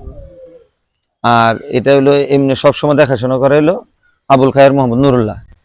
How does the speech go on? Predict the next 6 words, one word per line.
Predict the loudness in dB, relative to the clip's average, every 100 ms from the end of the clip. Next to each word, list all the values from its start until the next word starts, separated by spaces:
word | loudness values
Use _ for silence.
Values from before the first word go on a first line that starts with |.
| _ _ _ -2
এবং | 2 4 2 0 -6 -2
ইনি | 2 2 2 2
বর্তমানে | 2 2 2 2 0 -4 _ _ _ _ -4
আমাদের | 0 2 2
ইটনা | 0 0 2
থানার, | 4 4 2